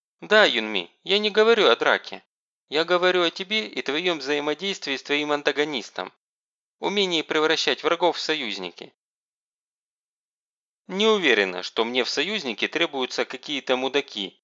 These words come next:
Простите, Сон Сыним вырвалось. Если не союзники, то тогда признающие твою силу. Шкафчик по-прежнему твой. И за мусор в нём отвечаешь по-прежнему ты.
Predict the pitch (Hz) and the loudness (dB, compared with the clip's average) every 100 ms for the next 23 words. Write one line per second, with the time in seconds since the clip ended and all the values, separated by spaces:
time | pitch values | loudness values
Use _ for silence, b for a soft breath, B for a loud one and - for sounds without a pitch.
0 | _ _ _ - 175 - 143 - 101 110 | _ _ _ -4 -4 -2 -6 -4 -2 -2
1 | 101 - 101 98 101 117 90 90 87 - | -2 -4 -6 -6 0 0 2 2 0 -4
2 | - _ _ _ _ _ _ _ _ _ | -16 _ _ _ _ _ _ _ _ _
3 | _ _ - 117 117 123 120 120 - 131 | _ _ -4 -2 -2 -2 -2 0 0 0
4 | 208 190 143 - 104 110 104 110 113 180 | 0 -2 -2 -4 -2 0 2 2 4 4
5 | 202 - 147 117 170 170 165 - 160 156 | 2 -2 -6 -4 -2 -2 -2 0 -2 -2
6 | 160 165 - 117 95 - _ _ _ _ | -4 -2 -2 -2 -4 -8 _ _ _ _
7 | _ - - 185 196 - - - - 104 | _ -12 -2 4 4 4 -2 -2 -2 2
8 | 127 175 185 160 113 104 101 95 - _ | 4 2 2 0 0 0 0 0 -4 _
9 | _ _ _ - 110 147 220 214 139 110 | _ _ _ -6 0 2 2 2 2 2
10 | 107 95 - 101 127 - 196 - 110 - | 2 0 0 -4 -2 0 0 0 -4 0
11 | 160 147 120 98 - 95 - | -2 -2 -2 -2 -2 -6 -6